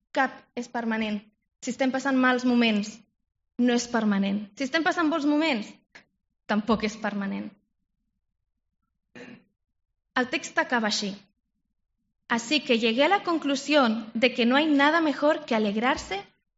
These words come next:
y disfrutar de la vida mientras podamos. Además, la gente debería comer, beber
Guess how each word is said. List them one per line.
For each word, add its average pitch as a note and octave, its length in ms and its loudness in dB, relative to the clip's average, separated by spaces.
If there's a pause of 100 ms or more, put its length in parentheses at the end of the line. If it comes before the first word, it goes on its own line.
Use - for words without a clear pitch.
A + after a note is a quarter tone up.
y B3 100 0
disfrutar A#3+ 520 -2
de C#4+ 100 0
la A3+ 140 0
vida C4+ 240 2
mientras A#3 380 0
podamos. G#3 720 -2 (420)
Además, A3+ 460 2
la G#3+ 80 -4
gente D4+ 260 -4
debería C#4+ 360 0
comer, A#3 440 0
beber C4 340 0